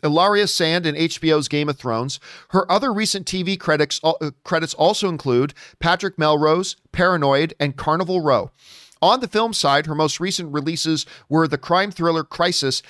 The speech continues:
and The One and Only Ivan, the latter of which debuted on Disney Plus. She is rep by Gersh Principal Entertainment L A and Dizelle and Breshford.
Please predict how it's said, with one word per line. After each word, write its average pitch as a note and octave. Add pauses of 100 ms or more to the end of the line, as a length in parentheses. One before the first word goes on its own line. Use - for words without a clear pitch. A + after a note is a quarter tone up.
(200)
and D3+
The C#3+
One E3
and F3
Only D#3
Ivan, B2 (380)
the D#3
latter G#3+
of C#3
which D3+
debuted D3+
on C#3+
Disney C3+
Plus. D#3+ (200)
She E3
is C#3
rep D#3+
by C#3
Gersh D#3
Principal D#3+
Entertainment D3
L C3
A F3+
and C3+
Dizelle D#3
and B2+ (120)
Breshford. F3+